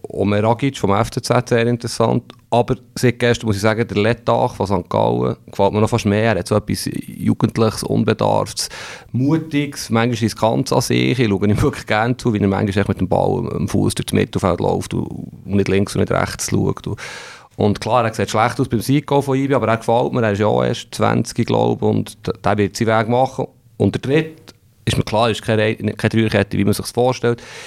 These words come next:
ist der Janko, wo er halt einfach etwas Spektakuläres hat, wo auf der rechten Seite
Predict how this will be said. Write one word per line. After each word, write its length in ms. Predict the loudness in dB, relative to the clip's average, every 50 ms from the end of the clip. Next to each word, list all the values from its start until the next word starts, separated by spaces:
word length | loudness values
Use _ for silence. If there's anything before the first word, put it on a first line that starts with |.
| -18 -6 0
ist 220 | 0 0 2 2
der 80 | 0 2
Janko, 560 | 2 2 2 0 -2 0 0 2 2 2 0 -2
wo 240 | -2 -2 0 2 2
er 60 | 2
halt 140 | 2 2 2
einfach 180 | 0 0 0 0
etwas 180 | -2 -2 -2 -2
Spektakuläres 840 | 0 0 0 0 0 0 0 0 0 0 0 2 2 0 0 0 0
hat, 240 | 0 -2 -2 -2 -4
wo 80 | -4
auf 320 | -2 -2 -2 -2 -4 -4 -2
der 200 | 0 0 0 0
rechten 220 | 0 -2 -4 -4
Seite 460 | -4 -2 -2 -4 -4 -2 0 0 0